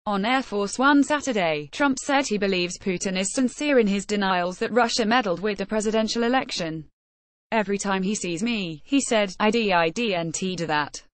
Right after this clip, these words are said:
And I believe, I really believe that when he tells me that he means it," he said. In the same remarks, he called Brennan and former Director of National Intelligence James Clapper political hacks.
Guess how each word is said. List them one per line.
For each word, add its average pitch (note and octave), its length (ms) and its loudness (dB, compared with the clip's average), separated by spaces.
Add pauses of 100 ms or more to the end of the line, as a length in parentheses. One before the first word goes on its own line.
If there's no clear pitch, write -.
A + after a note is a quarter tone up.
(540)
And C#4+ 180 6
I A#3 140 4
believe, F#3+ 580 2
I B3 120 2
really C4+ 260 4
believe B3+ 320 4
that B3+ 140 0
when G#3 120 0
he A#3 140 0
tells C4+ 300 0
me G#3 200 -2
that F#3 160 -2
he G#3+ 120 0
means F3 340 -2
it," F#3+ 120 -2 (120)
he C4 160 0
said. G3 440 -2 (680)
In C#4+ 120 6
the C#4+ 200 4
same F#4+ 240 2
remarks, G3 480 0 (180)
he B3 160 -2
called G#3 300 0
Brennan G3+ 340 0
and A3 160 -2
former G#3+ 320 2
Director G3 560 2
of F3+ 100 2
National A3 400 0
Intelligence G#3 680 0
James A3+ 360 0
Clapper G3+ 380 -2
political G3 480 -2
hacks. - 560 -6